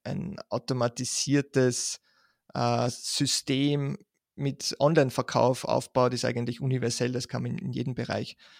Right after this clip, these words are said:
starten, dass ich das mache. Und auf der anderen Seite,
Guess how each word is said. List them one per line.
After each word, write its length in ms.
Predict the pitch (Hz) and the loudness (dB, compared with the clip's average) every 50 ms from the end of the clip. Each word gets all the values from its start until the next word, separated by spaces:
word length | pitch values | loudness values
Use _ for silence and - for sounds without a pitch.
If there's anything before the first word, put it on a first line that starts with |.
| _ _ _ | _ _ _
starten, 580 | - - - 123 110 113 - - 131 135 143 - | -14 -6 0 0 0 0 0 -2 -6 -6 -6 -6
dass 140 | - 139 - | -8 -8 -8
ich 100 | 131 - | -4 0
das 240 | - 131 139 - - | 2 2 2 2 2
mache. 200 | 135 135 - 135 | 0 0 0 2
Und 80 | 123 | 0
auf 100 | 127 - | 0 0
der 120 | - 117 120 | 0 -2 -2
anderen 180 | 120 - 127 | 0 -2 -4
Seite, 420 | - - 123 120 - - 127 120 | 0 0 0 0 0 -2 -4 -4